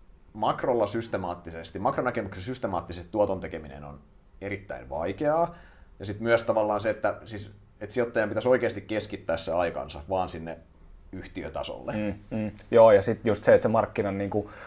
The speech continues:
Speaker 2: ajoittaminen myös on aika, aika todella,
Speaker 1: Je-,
Speaker 2: todella
Speaker 1: yes.
Speaker 2: vaikeeta, ja siitäkin Lynch mun mielestä aina todella rehellisesti sanoi,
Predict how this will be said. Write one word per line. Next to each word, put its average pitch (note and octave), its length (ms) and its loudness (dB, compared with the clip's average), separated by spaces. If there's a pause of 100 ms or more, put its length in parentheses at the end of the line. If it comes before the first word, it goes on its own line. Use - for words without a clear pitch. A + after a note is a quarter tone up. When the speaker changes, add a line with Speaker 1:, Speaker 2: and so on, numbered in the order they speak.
(140)
Speaker 2:
ajoittaminen F2+ 680 4
myös F#2+ 360 2
on F#2 140 0
aika, F#2 360 2
aika F#2 240 2
todella, F#2+ 380 4
Speaker 1:
Je-, F#2 60 -4
Speaker 2:
todella F#2 260 4
Speaker 1:
yes. F#2 140 0
Speaker 2:
vaikeeta, F#2+ 480 6
ja F#2 100 4
siitäkin A2 400 4
Lynch A#2+ 280 4
mun A#2+ 100 2
mielestä B2+ 280 4
aina C#3+ 160 4
todella C3+ 340 6
rehellisesti G#2+ 580 2
sanoi, A2+ 380 2